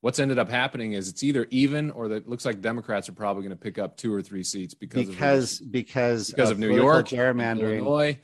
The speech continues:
Speaker 1: and
Speaker 2: in
Speaker 1: Oregon,
Speaker 2: Illinois, yeah.
Speaker 1: all these Democratic states
Speaker 2: Yeah.
Speaker 1: that, that would really show Utah a thing or two about how to gerrymander.
Speaker 2: E-, e-, everything that the Democrats accuse the Republicans of attempting to do in Utah is what the Democrats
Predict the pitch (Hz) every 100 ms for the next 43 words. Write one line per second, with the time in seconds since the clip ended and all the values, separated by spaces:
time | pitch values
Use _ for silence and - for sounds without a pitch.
0 | _ - 127 120 123 139 120 107 101 104
1 | - 104 98 90 101 131 143 123 113 120
2 | 123 127 117 113 - 113 107 104 98 90
3 | 92 _ _ _ _ 113 113 104 _ _
4 | - 160 185 247 170 - 160 139 139 143
5 | 131 113 - 120 110 131 120 98 104 98
6 | 107 92 101 104 85 - - 143 - 147
7 | 151 185 170 160 160 151 123 123 123 123
8 | 127 - 120 120 - 117 - - 127 127
9 | 127 120 117 110 101 120 113 117 - 110
10 | 101 - 117 110 104 - _ _ 113 -
11 | - 156 151 147 139 120 120 110 110 113
12 | 117 113 123 - _ _ - 120 101 107
13 | 120 113 104 120 117 110 - 113 107